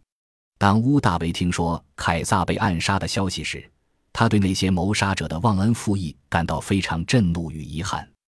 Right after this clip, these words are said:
他想到凯撒对他的爱护，想到凯撒为重建罗马而鞠躬尽瘁，一股复仇之气便从他心底涌起。于是他便动身奔回罗马。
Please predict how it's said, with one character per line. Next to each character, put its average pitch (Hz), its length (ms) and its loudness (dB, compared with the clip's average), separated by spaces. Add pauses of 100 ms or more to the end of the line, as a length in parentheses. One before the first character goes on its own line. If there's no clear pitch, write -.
(440)
他 123 120 0
想 95 220 2
到 104 140 2
凯 85 280 -2
撒 98 240 0
对 85 160 0
他 95 120 -2
的 87 80 0
爱 98 200 0
护， - 240 -12 (380)
想 98 180 4
到 95 140 2
凯 85 260 -2
撒 98 180 0
为 80 280 -4 (140)
重 110 260 4
建 98 200 2
罗 90 200 2
马 95 200 0 (100)
而 82 160 -4
鞠 98 240 0
躬 110 180 4
尽 82 220 0
瘁， 78 240 -4 (400)
一 95 180 2
股 85 200 -2
复 107 300 0
仇 95 200 -4
之 107 160 0
气 - 280 -4 (120)
便 82 200 2
从 80 180 -6
他 80 100 -4
心 117 280 4
底 71 180 -6
涌 90 200 -2
起。 - 280 -6 (580)
于 120 180 6
是 101 160 2
他 101 140 2
便 95 160 2
动 101 260 2
身 110 240 4
奔 117 240 4
回 95 200 -2
罗 90 260 -2
马。 87 260 -4